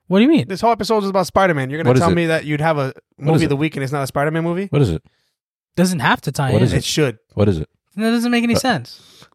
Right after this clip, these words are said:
Speaker 3: what is it?
Speaker 1: That's not cool.
Speaker 2: Yeah,
Speaker 3: What
Speaker 2: it
Speaker 3: is
Speaker 2: is.
Speaker 3: it?
Speaker 2: It is cool.
Speaker 3: What is it?
Speaker 2: That's like, I mean, so when we do Halloween stuff, then just say a Christmas movie then.
Speaker 1: I can if I want to.
Speaker 3: What is it?
Speaker 2: <laughs>
Speaker 3: What's the movie of the week?
Speaker 1: I think I had a movie of the week.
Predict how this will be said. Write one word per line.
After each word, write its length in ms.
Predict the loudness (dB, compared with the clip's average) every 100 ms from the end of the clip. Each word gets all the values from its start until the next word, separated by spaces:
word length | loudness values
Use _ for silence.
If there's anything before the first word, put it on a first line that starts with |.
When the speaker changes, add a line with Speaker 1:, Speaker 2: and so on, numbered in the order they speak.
| _
Speaker 3:
what 160 | -2 0
is 80 | 2
it? 140 | -2
Speaker 1:
That's 140 | -2 -2
not 120 | -2
cool. 480 | -2 -2 -2 -4 _ _ _
Speaker 2:
Yeah, 100 | -4
Speaker 3:
What 40 | -2
Speaker 2:
it 60 |
Speaker 3:
is 60 | 0
Speaker 2:
is. 60 | -2
Speaker 3:
it? 40 |
Speaker 2:
It 40 | -4
is 80 | -10
cool. 280 | -10 -12 -12 _ _ _ _ _ _ _ _
Speaker 3:
What 100 | -4
is 120 | -2
it? 100 | -4 -10 _ _ _ _ _ _
Speaker 2:
That's 180 | -4
like, 280 | 0 0 0 -8 -6
I 80 | -2
mean, 260 | -2 -2
so 160 | -2 0
when 140 | 2
we 80 | 0
do 160 | 2 2
Halloween 580 | 4 2 2 0 -2 -8
stuff, 360 | -2 0 0
then 220 | -4 -6 -6
just 220 | -8 -4
say 160 | -4 -4
a 40 |
Christmas 360 | -4 -4 -4 -4
movie 220 | -4 -4
then. 200 | -8 -12 _ _ _
Speaker 1:
I 80 | -8
can 280 | -4 -2 -2
if 80 | -4
I 40 |
want 180 | -6 -4
to. 140 | -6
Speaker 3:
What 260 | -6 0 0
is 180 | 0 -2
it? 160 | -4 -6 -16 -20
Speaker 2:
<laughs> 300 | -4 -4 -4
Speaker 3:
What's 160 | -2 0
the 60 | 2
movie 140 | 2
of 40 |
the 80 | 0
week? 220 | -2 -6 -14 _ -4
Speaker 1:
I 60 |
think 140 | -2 2
I 60 |
had 120 | 2 2
a 60 |
movie 220 | 2 -2
of 60 | -4
the 60 | -4
week. 220 | -6 -8